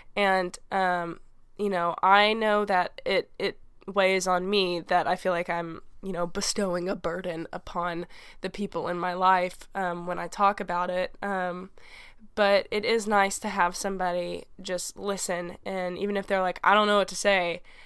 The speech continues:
but I hear you," um, that must be really hard, and I'm here for you no matter what, and if anything, just know that, you know, you have me regardless of the circumstance or anything that happens. I am here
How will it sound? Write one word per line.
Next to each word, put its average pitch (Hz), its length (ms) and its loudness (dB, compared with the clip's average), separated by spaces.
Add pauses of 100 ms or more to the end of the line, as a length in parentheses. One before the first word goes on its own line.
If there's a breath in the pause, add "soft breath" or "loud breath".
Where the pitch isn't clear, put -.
(140 loud breath)
but 196 140 6
I 175 100 4
hear 196 260 0
you," 196 420 0 (460 soft breath)
um, 180 540 -2 (380)
that 190 340 -2
must 190 260 -2
be 190 140 -6
really 180 240 -2
hard, 202 520 2 (120)
and 185 420 -2
I'm 185 280 0
here 214 160 -4
for 254 140 -8
you 247 140 -2
no 226 120 0
matter 180 300 -2
what, 220 300 2 (280)
and 185 600 -4 (220)
if 185 180 -6
anything, 240 540 0
just 202 200 -8
know 175 200 -4
that, 175 320 -2 (420 soft breath)
you 196 120 -8
know, 170 240 -4 (120)
you 190 180 -4
have 220 280 2
me 196 340 -2 (120)
regardless 190 600 2
of - 460 -4
the 190 140 -10
circumstance 190 580 -2
or 180 80 -2
anything 190 280 -4
that 214 100 -4
happens. 208 540 -4
I 214 100 2
am 233 100 0
here 247 240 0